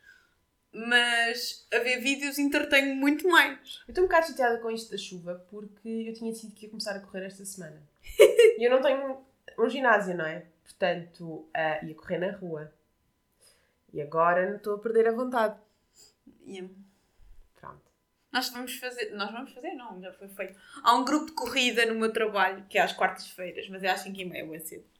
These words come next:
Speaker 2: Pois, é.
Speaker 1: E são pessoas que vão corredeiras e provavelmente eu também irei para lá. Mas eu tenho que correr devagar, eu tenho que começar, tipo, eu tenho que dar um passo atrás.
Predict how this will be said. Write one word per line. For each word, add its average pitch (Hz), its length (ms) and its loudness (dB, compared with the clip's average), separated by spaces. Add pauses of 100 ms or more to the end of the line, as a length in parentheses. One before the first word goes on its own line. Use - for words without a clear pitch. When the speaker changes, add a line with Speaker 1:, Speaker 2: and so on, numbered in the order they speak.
(160)
Speaker 2:
Pois, - 400 -14
é. - 60 -20 (640)
Speaker 1:
E 202 680 -2
são 214 200 -6
pessoas 202 380 0
que - 160 -12
vão 196 400 -6 (460)
corredeiras 214 680 2
e 202 240 -8 (140)
provavelmente 185 800 2
eu 185 120 0
também 175 300 -4
irei 170 240 -4
para 170 160 -4
lá. 151 220 2 (120)
Mas 202 140 -8
eu 254 80 -2
tenho 254 160 -4
que 247 60 -16
correr 208 180 -4
devagar, 180 480 0
eu 185 60 -4
tenho 262 140 -8
que - 60 -16
começar, 240 440 2
tipo, - 240 -12
eu - 40 -10
tenho 262 140 -4
que 254 80 -12
dar 233 180 4
um 226 80 -10
passo 214 280 -4
atrás. 175 440 -6